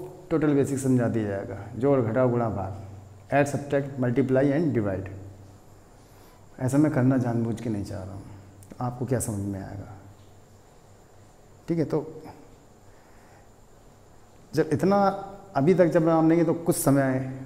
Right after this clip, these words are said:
कुछ दिनों की बात है जो कि मैं आपको पूरी basic समझा दूंगा, जिसमें ख़ास तौर से जोड़, घटाव, गुणा, भाग, add, subtract, multiply and divide, ये मैं ख़ास तौर से समझाऊंगा।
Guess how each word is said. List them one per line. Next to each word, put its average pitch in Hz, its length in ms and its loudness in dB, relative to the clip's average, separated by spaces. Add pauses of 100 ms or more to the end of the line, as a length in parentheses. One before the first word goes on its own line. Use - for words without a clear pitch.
(140)
कुछ 156 220 -2
दिनों 135 280 4
की 135 120 2
बात 131 280 2
है 170 100 4
जो 127 120 6
कि 143 100 4
मैं 131 120 4
आपको 156 300 -2 (1000)
पूरी 175 180 12
basic 147 300 6
समझा 107 340 2
दूंगा, 101 340 -4 (1300)
जिसमें 208 300 8
ख़ास 170 280 6
तौर 175 140 8
से 208 240 4 (1040)
जोड़, 160 360 8
घटाव, 139 440 4
गुणा, 143 240 6
भाग, 98 380 0 (840)
add, 160 200 4
subtract, 147 500 4
multiply 127 500 4 (120)
and 139 240 6
divide, 95 360 0 (880)
ये 175 520 6
मैं 160 240 4 (680)
ख़ास 147 240 6
तौर 160 120 8
से 156 120 2
समझाऊंगा। 95 640 -2